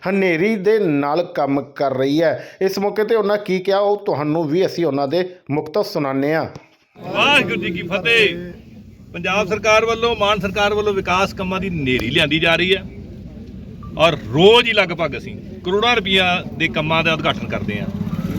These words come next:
Speaker 2: ਔਰ ਇਹਦੇ 'ਚ ਖਾਸ ਕਰਕੇ ਸੜਕਾਂ ਦਾ ਤੇ ਜਿਹੜੀਆਂ ਨਹਿਰੀ ਪਾਣੀ ਵਾਲੀਆਂ ਪਾਈਪਾਂ ਉਹਨਾਂ ਦਾ। ਸੋ ਅੱਜ ਅਸੀਂ ਸਾਡੇ ਬਹੁਤ ਸਤਿਕਾਰ ਨਗਰ ਮੌੜ ਔਰ ਇੱਥੋਂ ਮੌੜ ਤੋਂ ਸਵਾਗ ਤੱਕ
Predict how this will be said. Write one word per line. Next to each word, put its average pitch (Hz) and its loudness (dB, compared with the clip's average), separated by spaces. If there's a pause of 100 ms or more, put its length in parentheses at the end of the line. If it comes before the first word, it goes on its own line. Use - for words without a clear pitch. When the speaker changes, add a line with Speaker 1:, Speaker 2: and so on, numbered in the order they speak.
(440)
Speaker 2:
ਔਰ 147 6
ਇਹਦੇ 185 4
'ਚ 185 0
ਖਾਸ 156 2
ਕਰਕੇ 160 0
ਸੜਕਾਂ 160 2
ਦਾ 165 4 (680)
ਤੇ - 4
ਜਿਹੜੀਆਂ 147 4 (1040)
ਨਹਿਰੀ 175 4
ਪਾਣੀ 160 0
ਵਾਲੀਆਂ 143 0 (340)
ਪਾਈਪਾਂ 135 -2 (540)
ਉਹਨਾਂ 131 -2
ਦਾ। - -8 (500)
ਸੋ 151 0 (120)
ਅੱਜ 180 2
ਅਸੀਂ 170 0 (760)
ਸਾਡੇ 147 -2
ਬਹੁਤ 190 -2 (100)
ਸਤਿਕਾਰ 143 -2 (160)
ਨਗਰ 131 0
ਮੌੜ 139 6 (1120)
ਔਰ 147 -4
ਇੱਥੋਂ 160 -2
ਮੌੜ 143 2
ਤੋਂ 175 -2
ਸਵਾਗ 170 0
ਤੱਕ 160 -2